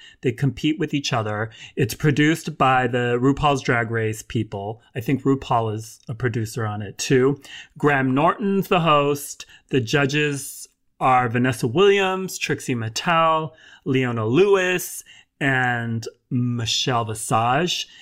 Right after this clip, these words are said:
And so each episode, like, the queens perform a popular song,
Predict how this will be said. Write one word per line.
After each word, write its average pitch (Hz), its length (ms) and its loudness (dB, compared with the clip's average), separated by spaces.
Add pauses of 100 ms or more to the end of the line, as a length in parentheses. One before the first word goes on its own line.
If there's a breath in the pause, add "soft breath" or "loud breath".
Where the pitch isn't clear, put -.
(180 loud breath)
And 151 160 4
so 175 180 2
each 214 220 2
episode, 147 480 2
like, 117 200 0
the 127 120 2
queens 165 800 -2
perform 127 840 2
a - 80 -4
popular 151 460 2
song, 117 680 0